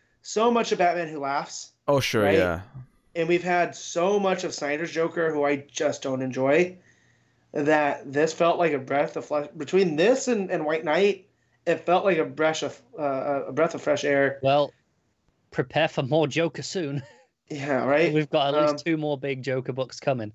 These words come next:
Speaker 1: Yeah, and a movie. Oof.
Speaker 3: Uh, and, and, oh,
Speaker 1: Uh.
Speaker 3: and, and a Carpenter one shot on top of those two.
Speaker 1: Yeah, yeah. So, uh, a lot of, a lot of the lightness here, and then he turns around and, and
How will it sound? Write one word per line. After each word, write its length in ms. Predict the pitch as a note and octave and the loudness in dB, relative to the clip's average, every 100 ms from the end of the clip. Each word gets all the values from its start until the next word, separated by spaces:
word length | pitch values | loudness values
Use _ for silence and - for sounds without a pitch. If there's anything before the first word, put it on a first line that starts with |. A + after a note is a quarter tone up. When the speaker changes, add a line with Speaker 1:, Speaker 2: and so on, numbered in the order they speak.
| _ | _
Speaker 1:
Yeah, 280 | D#3 C#3 C3 - - | -2 0 -2 -6 -4
and 180 | D3+ F3+ | 0 2
a 40 | |
movie. 440 | F3+ E3+ C#3 C3+ - _ _ _ _ _ _ F#3 | 2 2 2 -2 -8 _ _ _ _ _ _ 2
Oof. 320 | D3 - - _ - | 2 0 -14 _ -8
Speaker 3:
Uh, 120 | C3+ - | -6 -2
and, 140 | D3 E3 | -2 0
and, 120 | F3 | 2
oh, 140 | G3 | 2
Speaker 1:
Uh. 60 | C#3 | 2
Speaker 3:
and, 180 | D3+ E3+ - | -2 -4 -4
and 160 | D#3+ D#3+ | -2 -2
a 40 | |
Carpenter 500 | - D#3 D3 C3 B2 | 0 -2 -2 -6 -4
one 240 | A2+ A2 | -2 -4
shot 220 | G#2+ A2+ A2 | -4 -8 -8
on 100 | A2+ | -6
top 240 | B2+ B2 | -6 -4
of 60 | A#2 | -2
those 240 | A#2 A#2 | -2 -2
two. 160 | - G#2 | -6 0
Speaker 1:
Yeah, 300 | C#3 D3 D#3 - | 2 2 0 -4
yeah. 360 | D3 D#3+ G3+ G3 - _ _ _ _ | 0 2 2 -2 -14 _ _ _ _
So, 460 | - F3 E3 - - _ _ _ _ | 2 4 4 0 -14 _ _ _ _
uh, 140 | D3 - | -8 -6
a 100 | D3+ | -4
lot 300 | D3+ D#3+ A3+ | 2 4 6
of, 160 | A#3+ G3+ | 4 4
a 40 | D#3+ | 0
lot 240 | F3 B3+ | 2 2
of 80 | B3+ | 2
the 100 | G3+ | 0
lightness 540 | D#3 D#3+ F3+ E3+ D#3 | 0 0 0 -4 -8
here, 400 | - D3 C#3 C#3 _ _ _ _ _ _ | -6 -4 -4 -6 _ _ _ _ _ _
and 140 | C#3+ F#3 | -2 0
then 160 | A3+ | 2
he 160 | F#3+ G#3 | 0 -2
turns 260 | G#3+ F#3 | 0 2
around 160 | F#3 E3+ | 2 0
and, 160 | D#3 E3 | -2 -6
and 300 | D3 C3+ | -6 -8